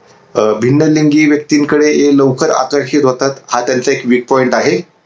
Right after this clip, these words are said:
अ, दोन हजार एकवीस आणि बावीस हे वर्ष यांना अत्यंत शुभ गेलेलं आहे. दोन हजार चोवीस हे वर्ष आठ अंकावरती असल्यामुळे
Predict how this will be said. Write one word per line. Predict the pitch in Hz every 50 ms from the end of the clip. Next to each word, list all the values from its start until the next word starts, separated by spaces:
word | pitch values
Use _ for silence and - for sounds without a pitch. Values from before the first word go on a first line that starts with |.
| _ _ _ _ _ _ _ _ _ _ - - - - - - - - - _ _ -
अ, | 117 104 110 - -
दोन | 113 139 151 147
हजार | 143 139 139 143
एकवीस | 143 - 147 123 - - 147 165 170 165
आणि | 156 139 143 151
बावीस | 139 131 135 135 131 127 123 - - 135
हे | 135
वर्ष | 139 139 131 127 -
यांना | 147 135 127 127 135 135
अत्यंत | 143 - - - - 147 139 135 139 151 139
शुभ | - - 135 120 131
गेलेलं | 127 127 127 120 123 123 123 120
आहे. | 120 131 139 139 - _ - - - - - _ - -
दोन | 110 104 135 143 143 143
हजार | 139 131 135 147 147 147
चोवीस | 147 - - 147 135 127 113 - - - - -
हे | - - 143 151
वर्ष | 151 147 143 131 131 139 - 160 - - -
आठ | 139 151 151 151 151
अंकावरती | 147 143 135 143 139 139 139 139 139 - - 151 151 151 151 - -
असल्यामुळे | 123 123 - - 143 135 127 135 131 117 107